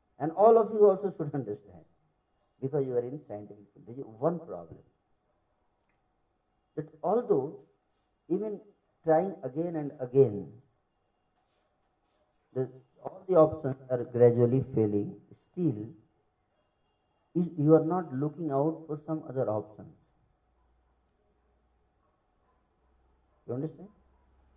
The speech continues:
Other options means you are going in only one direction, only through technology. But through technology, through technology, I will do this. I don't need this spiritual, spirituality.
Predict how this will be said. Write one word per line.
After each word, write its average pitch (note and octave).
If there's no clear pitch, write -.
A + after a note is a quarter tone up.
Other D#3+
options D#3+
means D3
you E3
are F3
going F#3
in E3
only E3+
one D#3+
direction, G2
only F#3
through D#3
technology. C#3+
But D3
through A#3
technology, D#3
through A#3+
technology, D#3+
I B2+
will A2
do F#2+
this. -
I D3+
don't G#3
need F#3
this E3
spiritual, C3+
spirituality. A2